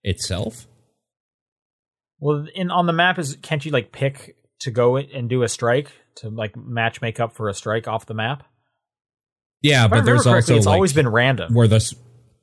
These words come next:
Speaker 1: yeah, but there's also, like, actually on the map where, like, strikes are, like,
Speaker 2: Oh,
Speaker 1: on the
Speaker 2: where the
Speaker 1: different
Speaker 2: strikes are.
Speaker 1: planets
Speaker 2: I
Speaker 1: and
Speaker 2: don't
Speaker 1: stuff.
Speaker 2: think I've, I don't think I've seen them split up like that.
Speaker 1: Okay, yeah.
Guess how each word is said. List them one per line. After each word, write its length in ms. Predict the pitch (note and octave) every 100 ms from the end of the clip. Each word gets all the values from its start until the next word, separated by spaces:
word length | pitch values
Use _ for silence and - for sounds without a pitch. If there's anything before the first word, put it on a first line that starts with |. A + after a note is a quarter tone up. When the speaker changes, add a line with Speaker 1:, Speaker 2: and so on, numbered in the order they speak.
| _ _ _ _ _ _ _ _
Speaker 1:
yeah, 260 | D3 A#2+ G2+
but 180 | A#2+
there's 220 | A2 C3+ B2
also, 320 | B2 A#2+ A#2
like, 300 | G2+ F#2 -
actually 580 | A2+ G#2 - A2+ G2+ F#2+
on 200 | F2 F#2
the 80 | F2
map 360 | F2 E2+ E2 - -
where, 320 | F#2 F#2 F#2
like, 160 | F2 E2
strikes 440 | - F#2+ F2 - -
are, 400 | F2 F2+ G#2+ A2 - -
like, 160 | F2+
Speaker 2:
Oh, 100 | F2+
Speaker 1:
on 60 | F2
the 60 |
Speaker 2:
where 100 | E2+
the 60 | -
Speaker 1:
different 120 | G2+ E2+ F#2
Speaker 2:
strikes 20 |
are. 40 |
Speaker 1:
planets 240 | D#2+ F2+ F#2+
Speaker 2:
I 40 |
Speaker 1:
and 40 | G3+
Speaker 2:
don't 80 | C#4
Speaker 1:
stuff. 120 | G#2
Speaker 2:
think 280 | C#3 E3+ F3+
I've, 260 | C3 C#3 C#3
I 140 | C3+
don't 140 | E3+
think 140 | F#3+ D3
I've 100 | B2
seen 180 | - C3
them 120 | A2
split 300 | - - A2
up 140 | A2+
like 160 | F#2 E2+
that. 240 | E2+ E2+ - _ _ _ _ _ _ _ _ _ _ G2+
Speaker 1:
Okay, 380 | F#2+ F2 D#2+ D#2+
yeah. 220 | D#2+